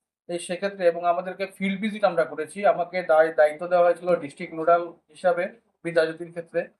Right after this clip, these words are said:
আহ, তো যা, এই বিষয়গুলো আমরা এত বেশি মানে সিনথেসাইজ করা হয়েছে এবং এদেরকে অ্যানালাইসিস করা হয়েছে যে কিভাবে, কিভাবে করলে পরে বাচ্চাদেরকে আমরা এই সিলেবাসের মধ্যে ভালো রেজাল্ট করতে পারি।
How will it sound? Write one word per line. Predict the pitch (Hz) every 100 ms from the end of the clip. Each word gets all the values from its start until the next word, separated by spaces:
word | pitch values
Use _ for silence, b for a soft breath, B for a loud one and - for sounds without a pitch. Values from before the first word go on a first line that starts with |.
| _ _
আহ, | 151 151
তো | 151 165
যা, | 165 160
এই | 170 170
বিষয়গুলো | 170 160 190 180 180
আমরা | 165 170 175
এত | 156 156
বেশি | 196 196 196 220 220
মানে | 208 190 190 185
সিনথেসাইজ | - 202 175 185 175 208 202
করা | 196 175
হয়েছে | 165 165 160 165 165
এবং | 147 156 165
এদেরকে | 160 165 170
অ্যানালাইসিস | 170 185 190 202
করা | - 165 139
হয়েছে | 143 135 147
যে | 156 - _ _ _
কিভাবে, | - 226 240 247 240
কিভাবে | - 220 202 208 202
করলে | 196 180 196
পরে | 202 233
বাচ্চাদেরকে | 220 156 - 170 175 170 185
আমরা | 170 165 180 - _ _ _
এই | 165 170
সিলেবাসের | - 170 175 180 175 175
মধ্যে | 165 147 160 240 -
ভালো | 147 165
রেজাল্ট | 170 151 156 151
করতে | 147 - 147
পারি। | 127